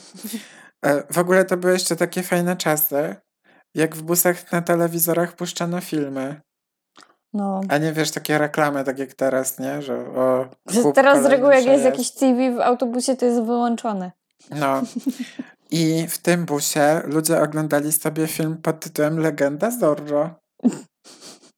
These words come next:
Speaker 2: Okej.
Speaker 1: Także wiesz, Antonio Banderas
Speaker 2: Banderas.
Speaker 1: na ekranie i
Speaker 2: <laughs>
Speaker 1: można jechać na koniec świata, jakby.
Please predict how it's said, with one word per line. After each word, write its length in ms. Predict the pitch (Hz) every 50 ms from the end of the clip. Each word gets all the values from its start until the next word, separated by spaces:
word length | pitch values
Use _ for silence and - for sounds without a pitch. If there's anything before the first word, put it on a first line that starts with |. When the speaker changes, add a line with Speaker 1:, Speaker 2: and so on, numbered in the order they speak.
| _ _ _ _ _ _ _ _ _ _ _ _ _ _ _ _
Speaker 2:
Okej. 340 | - - 233 226 247 254 _ _ - -
Speaker 1:
Także 320 | - 151 160 165 180 202
wiesz, 280 | 202 185 160 170 - - - - - 196 -
Antonio 540 | 170 170 180 175 - 180 175 175 175 180 175
Banderas 440 | 170 170 170 - 220 165 165 170 - 190
Speaker 2:
Banderas. 160 | 190 - 208 185
Speaker 1:
na 140 | 170 165
ekranie 760 | 160 160 - - - - 180 175 175 170 175 196 202 202 196 190 180
i 140 | 185 190 190
Speaker 2:
<laughs> 80 | 185 190
Speaker 1:
można 260 | 196 196 190 190 208
jechać 380 | 240 381 370 - 311 233 -
na 140 | - 196 190
koniec 460 | 190 - 190 185 185 190 190 - -
świata, 360 | - - 294 277 269 - 170 165
jakby. 500 | 160 160 156 160 165 160 156 156 165